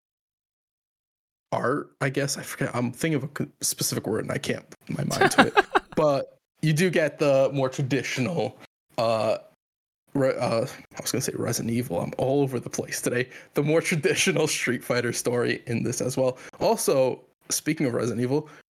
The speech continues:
Speaker 1: kudos to Capcom this year, 'cause I do think that they're gonna have a very strong year off of the back of these two games.
Speaker 2: Resident Evil four,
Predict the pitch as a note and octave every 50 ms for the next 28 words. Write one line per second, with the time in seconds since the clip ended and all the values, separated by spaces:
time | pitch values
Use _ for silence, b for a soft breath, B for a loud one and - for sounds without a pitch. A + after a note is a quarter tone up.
0 | _ _ - - F3+ F#3+ A#3 D4+ F#4+ - - F4+ C#4+ D4 - - C#3 A3 - -
1 | - F#3 F#3 F#3+ G3 G#3+ G#3+ - - A#3 A#3 A3 - - E3+ D#3 C#3 D#3 D3+ D3
2 | - E3+ C#3+ B2 C3+ C#3+ C3+ - C3+ B2+ C3 B2+ B2 B2 A#2+ A#2 A#2 B2+ - -
3 | - - - - - - - - - - - - - - - C#3 - - C#3 -
4 | - - - C#3 C#3 - C#3+ B2+ C3 - - - C#3+ - - - - - - D#2+
5 | A1 - - - - - - - - - - E3 D#3+ C#3+ E3+ E3+ D3+ D3 C#3+ C3+
6 | - - D#3 D3+ D3+ D3+ D3+ D3 D3 D3 D3 D3